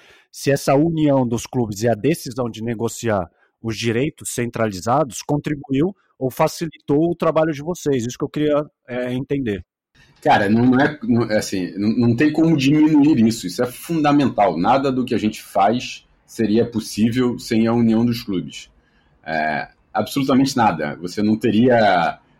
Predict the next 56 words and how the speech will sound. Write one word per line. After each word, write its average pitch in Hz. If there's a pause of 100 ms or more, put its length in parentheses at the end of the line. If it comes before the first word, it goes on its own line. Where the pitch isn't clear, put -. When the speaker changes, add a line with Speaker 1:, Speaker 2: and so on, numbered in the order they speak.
Speaker 2:
a 95
Magalu 113
comentando 110
um 104
jogo 101
na 92
TikTok -
se 117
os 113
clubes 110
não 117
trabalhassem 107
juntos 110
e 110
de -
forma 110
unida. 95 (420)
Você 87
não 101
teria 110
transmissões 104
na 92
Twitch 123
se 131
os 110
clubes 90
não 90
trabalhassem 82
juntos 117
e 90
não, 85
não 87
fosse -
unido. 76 (320)
Acho 92
que -
até 123
o 123
Felipe, 123
nisso 123
que -
tá 120
no 113
dia 117
a 110
dia, 123
na, 107
no 98
front 131
do 120
mercado, 104
falando 113
com 117
as 110
plataformas 107
novas, 101